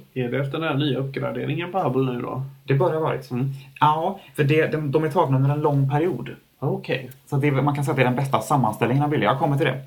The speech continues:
Speaker 1: Mm.
Speaker 2: Och de här nya bilderna ger en helt ny, helt nytt perspektiv på Pluto. Från,
Speaker 1: Okej.
Speaker 2: för Pluto har ju varit... Jag tror många har haft bilderna av Pluto som en ganska trist, eh, s-,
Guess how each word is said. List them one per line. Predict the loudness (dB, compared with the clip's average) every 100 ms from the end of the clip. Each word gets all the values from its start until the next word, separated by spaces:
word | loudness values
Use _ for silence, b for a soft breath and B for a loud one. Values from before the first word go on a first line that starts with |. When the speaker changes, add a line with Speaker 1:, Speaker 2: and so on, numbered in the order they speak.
| -4
Speaker 1:
Mm. | -2 -2 B B B B B _ -2
Speaker 2:
Och | 0
de | 2
här | 2
nya | 2 2
bilderna | 2 0 2 2
ger | 2 2
en | 0
helt | 0 0 -2 0
ny, | 0 0 -2 -4 -8 -16 _
helt | -2 0
nytt | 0 -2
perspektiv | -2 -4 -2 -2 -2
på |
Pluto. | -2 -2 -4 -8 -12 -20 _ -12
Från, | -2 0
Speaker 1:
Okej. | 0 -2 -10 -6
Speaker 2:
för | 0 0
Pluto | 2 0 2
har | 0
ju | 0
varit... | 0 0 -2 -10 -20 b b b b b -12
Jag | 0
tror | 2
många | 4 2
har |
haft | 2 2
bilderna | 0 2 0
av |
Pluto | 2 0 0 -2
som | 0
en | 0
ganska | 0 0 -4
trist, | -2 -4 -4 -8 -16 -20 -18
eh, | -16 -16 -16 -16
s-, | -14